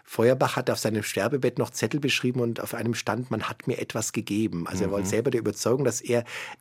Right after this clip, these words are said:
Speaker 1: ob seines Wissens im Fall Kaspar Hauser, ähm, ermordet worden ist. Kritiker sagen, er hätte seinen dritten Schlaganfall bekommen.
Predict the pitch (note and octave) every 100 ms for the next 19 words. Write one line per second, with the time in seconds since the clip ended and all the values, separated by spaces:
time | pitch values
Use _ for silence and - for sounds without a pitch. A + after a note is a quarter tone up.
0 | - - - A2 A2 - D3+ - A2+ G#2
1 | G2+ - G#2+ - A#2+ - F#2 A2 A#2+ A#2
2 | - - - - A2+ G#2+ G2+ F#2 - G2
3 | F#2 A2+ C#3 C3+ C3+ D3+ D3 - - -
4 | - - - D3 C#3 A2 G2+ A2 A2+ G2
5 | A2+ - F#2+ G2 F#2+ G#2 F#2 G2+ G2 -
6 | F2+ F2+ F#2 - F2 E2+ - F2+ F2